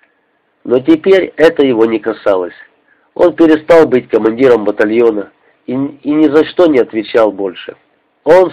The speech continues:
стал тут посторонним. «Позвольте, я доложу командиру дивизии», не унимался ветврач. «Я прошу не начинать атаки до моего доклада комдиву». «Это не ваше дело»,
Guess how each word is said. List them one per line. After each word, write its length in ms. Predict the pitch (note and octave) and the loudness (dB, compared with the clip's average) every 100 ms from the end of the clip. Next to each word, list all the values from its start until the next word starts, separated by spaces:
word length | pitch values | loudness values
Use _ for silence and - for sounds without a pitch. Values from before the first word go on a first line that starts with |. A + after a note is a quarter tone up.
| - | -4
стал 260 | C#3+ C#3+ C3+ | 0 0 -2
тут 260 | C3 B2 | -8 -12
посторонним. 760 | - G#2+ - G#2 F#2+ E2+ D#2 D2+ _ _ _ _ _ _ _ _ _ _ _ _ | -10 -10 -4 -2 -2 -6 -12 -16 _ _ _ _ _ _ _ _ _ _ _ _
«Позвольте, 680 | - A#2+ C#3 F3+ F3 - F2+ - _ _ _ _ _ _ _ - | 0 0 2 4 2 0 -6 -8 _ _ _ _ _ _ _ -4
я 180 | C3 D3 | 0 2
доложу 440 | E3+ F3 D#3 E3 | 4 4 4 2
командиру 500 | D3+ D3+ D3+ D#3 D3 | 2 2 2 2 2
дивизии», 640 | C#3+ D#3+ C3+ G2+ F#2 E2 _ _ | 2 2 2 -2 -10 -14 _ _
не 120 | G#2 A#2 | -6 -2
унимался 540 | A#2 A2+ G#2 G2+ G#2+ | -2 0 0 0 -4
ветврач. 440 | G#2+ G#2+ G#2 E2+ - _ _ - _ | -4 -2 -4 -4 -6 _ _ -20 _
«Я 200 | G#2+ C3+ | 0 2
прошу 360 | D3 D#3+ D#3+ E3+ | 4 2 2 -2
не 140 | D#3+ | 0
начинать 520 | D#3+ D#3 F3 F3 D#3 C#3 | 0 -2 0 2 2 0
атаки 420 | B2+ E3+ D3+ G#2 | 2 2 2 -4
до 140 | G#2 | -2
моего 280 | A2+ B2+ C3 | 0 2 2
доклада 520 | C3 C3 C#3 A#2 G2+ | 0 0 2 2 0
комдиву». 560 | - B2 B2+ B2+ F2 - _ _ _ _ _ _ _ _ _ _ - | -2 -2 -2 -4 -6 -10 _ _ _ _ _ _ _ _ _ _ -2
«Это 300 | A2+ B2 C#3+ | -2 0 2
не 140 | D3+ | 4
ваше 320 | D3 D3+ D3+ | 4 2 0
дело», 460 | C#3 C#3+ B2+ G#2+ | 0 2 4 2